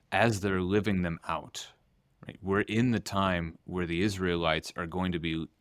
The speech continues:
eating the manna, and they're going to be living in the tents, the booths.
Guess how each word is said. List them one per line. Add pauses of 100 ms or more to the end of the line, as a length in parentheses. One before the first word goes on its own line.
(320)
eating
the
manna, (360)
and
they're
going
to
be
living
in
the
tents, (100)
the
booths.